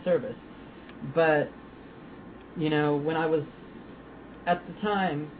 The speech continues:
that I started working with that and opened that up, I had a couple other devices.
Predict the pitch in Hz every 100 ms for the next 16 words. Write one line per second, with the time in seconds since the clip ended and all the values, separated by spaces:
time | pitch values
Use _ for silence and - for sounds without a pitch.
0 | - 151 151 143 143 - 175 165 151 156
1 | 160 151 147 147 143 143 147 143 139 135
2 | 156 170 156 139 156 160 156 - - -
3 | - - - - - 180 202 180 180 180
4 | 175 160 156 147 139 135 135 143 143